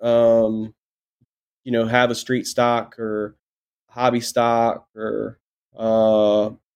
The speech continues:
a Hornet or, you know, I mean, those, those guys are very i-, integral part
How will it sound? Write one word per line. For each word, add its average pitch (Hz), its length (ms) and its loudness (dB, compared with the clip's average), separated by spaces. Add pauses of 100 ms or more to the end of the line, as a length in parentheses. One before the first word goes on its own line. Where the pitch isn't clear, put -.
(160)
a 107 80 -8
Hornet 123 640 2
or, 107 380 -2
you 117 140 -8
know, 110 260 2
I 113 60 -2
mean, 113 260 0
those, 135 380 2
those 151 280 0
guys 123 400 0
are 113 300 -2 (540)
very 127 420 0 (240)
i-, 113 140 -18 (280)
integral 127 640 0
part 139 460 0